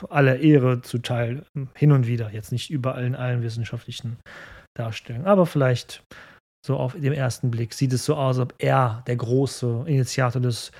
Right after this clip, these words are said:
Domneubaus gewesen ist. Das stimmt in, so in der Form nicht direkt. Wir lassen das jüdische Viertel hinter uns und gehen nun weiter in Richtung Westen, weg vom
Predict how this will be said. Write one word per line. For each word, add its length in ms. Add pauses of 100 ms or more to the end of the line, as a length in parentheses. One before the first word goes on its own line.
(280)
Domneubaus 720
gewesen 400
ist. 120
Das 120
stimmt 600
in, 120
so 200
in 100
der 100
Form 240
nicht 240
direkt. 360 (1040)
Wir 80
lassen 300
das 240
jüdische 360
Viertel 360
hinter 360
uns 360 (360)
und 120
gehen 240
nun 340
weiter 400
in 100
Richtung 540
Westen, 500 (440)
weg 260 (140)
vom 380